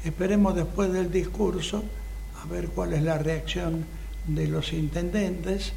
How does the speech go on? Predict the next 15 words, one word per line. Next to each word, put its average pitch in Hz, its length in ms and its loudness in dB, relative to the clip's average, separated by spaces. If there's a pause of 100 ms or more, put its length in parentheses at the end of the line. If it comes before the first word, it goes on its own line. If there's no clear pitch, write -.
(480)
de 160 760 0 (840)
los 170 240 4
diputados, 180 1000 4 (720)
de 170 240 2
los 165 220 0
senadores, 170 880 2 (520)
porque 156 280 0
no 180 160 4
solamente 170 840 2
gravitan 156 1040 4 (600)
los 156 280 2
intendentes 170 880 2
y 151 80 4
los 156 160 2
gobernadores, 135 1040 0